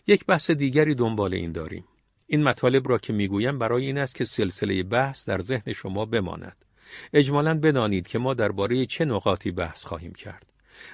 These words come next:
و آن این است که خط مشی کلی امامان چه بوده؟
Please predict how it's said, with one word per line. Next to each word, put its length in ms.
و 60
آن 160
این 220
است 220
که 180
خط 420
مشی 600
کلی 560
امامان 460
چه 220
بوده؟ 260